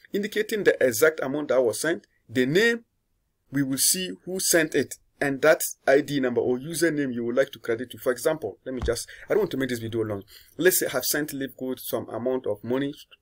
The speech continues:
to, through wire. I'll just come here and click on compose. I'll come to my email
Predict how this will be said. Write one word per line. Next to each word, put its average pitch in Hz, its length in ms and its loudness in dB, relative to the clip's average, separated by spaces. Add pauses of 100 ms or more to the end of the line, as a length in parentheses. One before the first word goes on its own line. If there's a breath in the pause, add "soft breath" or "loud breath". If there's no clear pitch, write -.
(200)
to, 104 200 -12 (120)
through 143 180 -4
wire. 127 280 6 (220)
I'll 123 140 0
just 156 240 0
come 135 180 -4
here 127 100 -2
and 113 100 -6
click - 160 -8
on 110 160 -8
compose. 165 600 0
I'll 120 100 0
come 147 200 -6
to 123 100 -14
my 104 180 -6
email 165 340 2